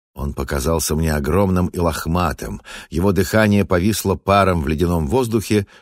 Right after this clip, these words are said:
и у него перед лицом. И тут меня ударили сзади. Удар пришёлся мне по плечу, нацелен он был в голову, но в последний момент неведомый инстинкт самосохранения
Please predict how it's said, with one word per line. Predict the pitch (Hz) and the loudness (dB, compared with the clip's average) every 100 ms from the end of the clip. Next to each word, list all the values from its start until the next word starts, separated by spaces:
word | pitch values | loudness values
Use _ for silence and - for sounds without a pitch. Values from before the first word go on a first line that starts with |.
| _ - | _ -8
и | 113 | -4
у | 92 | -2
него | 90 73 71 | 0 0 -2
перед | 65 69 65 | -4 -6 -6
лицом. | 55 57 - - 98 87 - _ _ _ _ _ _ _ - | -8 -10 -10 -10 -12 -16 -20 _ _ _ _ _ _ _ -18
И | - | -6
тут | 87 90 | -6 -2
меня | 87 76 73 | -2 0 -2
ударили | 64 64 62 62 | -2 -4 -4 -6
сзади. | 50 50 50 - - _ _ - - - | -8 -10 -10 -12 -20 _ _ -18 -16 -10
Удар | 85 139 135 | 0 2 2
пришёлся | 123 120 139 127 117 | 2 2 2 0 2
мне | 117 110 | 0 0
по | 110 | -2
плечу, | 110 113 - 104 62 | -2 -4 -2 -4 -4
нацелен | 57 64 - 117 113 | -6 -4 2 2 4
он | 110 | 2
был | 113 85 | 2 0
в | |
голову, | 60 80 73 71 71 58 _ _ | 0 2 2 0 -2 -4 _ _
но | 73 | -6
в | 73 | -4
последний | 73 - 85 80 82 | -6 -2 -2 0 0
момент | 78 78 98 90 - | 0 0 0 -2 -4
неведомый | 80 90 87 85 80 | 0 0 0 -2 -2
инстинкт | 87 76 - 87 71 | -4 -6 -4 -4 -4
самосохранения | - 78 73 69 69 76 113 113 110 95 | -4 -4 -4 -6 -4 -2 0 2 2 0